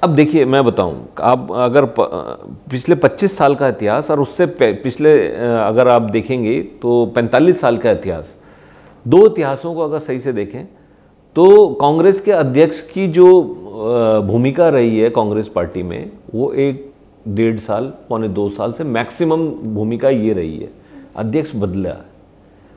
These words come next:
पर पिछले पच्चीस साल से सोनिया गांधी अध्यक्ष बनी रही, कभी हो सकता है? तो आपने अपनी पार्टी को खुद ही तोड़ दिया।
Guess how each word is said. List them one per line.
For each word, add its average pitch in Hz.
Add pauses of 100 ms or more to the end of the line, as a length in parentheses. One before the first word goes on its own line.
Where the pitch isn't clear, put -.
(100)
पर 131
पिछले 147
पच्चीस -
साल 101
से 82 (1300)
सोनिया 139
गांधी 117
अध्यक्ष 104
बनी 85
रही, 67 (460)
कभी 110
हो 127
सकता -
है? - (1040)
तो 185
आपने 190
अपनी 196
पार्टी 156
को 254
खुद 214
ही 262
तोड़ 214
दिया। 107